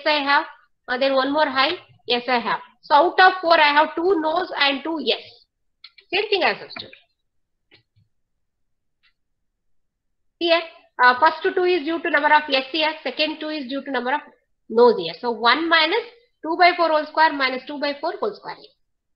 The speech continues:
So substitute, you get the answer as point four four three. So this is the answer for Gini of income for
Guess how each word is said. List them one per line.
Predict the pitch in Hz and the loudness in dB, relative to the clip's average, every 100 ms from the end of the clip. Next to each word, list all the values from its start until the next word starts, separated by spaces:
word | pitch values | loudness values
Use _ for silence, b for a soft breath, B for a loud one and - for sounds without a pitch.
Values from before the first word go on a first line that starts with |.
| _ - | _ -18
So | 269 311 | -2 -2
substitute, | 311 370 359 415 440 - _ _ | -2 -4 0 0 0 -8 _ _
you | 277 | -8
get | 254 311 | -2 0
the | 294 | 4
answer | 320 294 320 | 4 2 0
as | 311 311 | -2 -4
point | - 269 294 | 0 2 0
four | - 262 262 | -4 -6 -4
four | 277 269 | -8 -8
three. | - - _ _ | -16 -18 _ _
So | - 311 | -12 -10
this | 254 311 | -8 -4
is | 381 359 | -2 4
the | 349 | 6
answer | 285 302 311 339 330 | 6 4 -2 -4 -2
for | 302 294 | -2 -2
Gini | 233 285 320 330 | -2 -6 0 2
of | 320 320 | 2 0
income | 277 269 285 262 349 - b b - | -10 -6 -2 -2 -4 -14 b b -2
for | 285 285 | 4 6